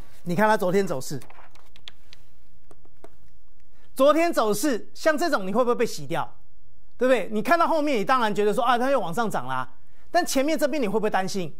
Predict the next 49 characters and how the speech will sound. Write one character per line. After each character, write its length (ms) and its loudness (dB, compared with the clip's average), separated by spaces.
各 140 0
位， 280 0
没 160 0
有 140 2
卖， 360 0
我 100 2
们 140 4
没 140 4
有 120 2
跑， 400 -2
没 140 2
有 100 4
跑， 400 -2
为 160 4
什 100 2
么？ 240 2
因 80 0
为 100 2
筹 360 2
码 260 2
没 140 2
有 100 4
改 180 -2
变。 260 0
好， 180 2
再 160 6
来， 300 6
这 100 0
个 60 4
也 80 6
是 100 2
我 100 4
们 80 0
操 200 4
作 160 4
的 80 6
啊， 120 4
昨 220 6
天 140 2
也 100 2
拉 180 6
回 200 2
啊， 300 2
昨 160 4
天 160 2
也 60 4
拉 180 6
回 160 2
啊， 160 2